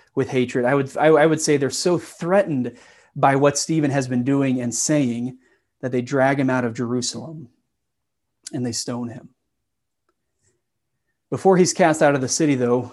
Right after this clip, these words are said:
we're told in verse fifty-five that, once again,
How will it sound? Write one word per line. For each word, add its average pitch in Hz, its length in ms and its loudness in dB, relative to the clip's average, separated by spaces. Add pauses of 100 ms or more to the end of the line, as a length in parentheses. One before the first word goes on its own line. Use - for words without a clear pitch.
(160)
we're 139 140 -4
told 135 300 -2
in 127 80 0
verse 127 200 -4
fifty-five 127 680 -2
that, 117 300 -8 (120)
once 135 240 -8
again, 156 540 -4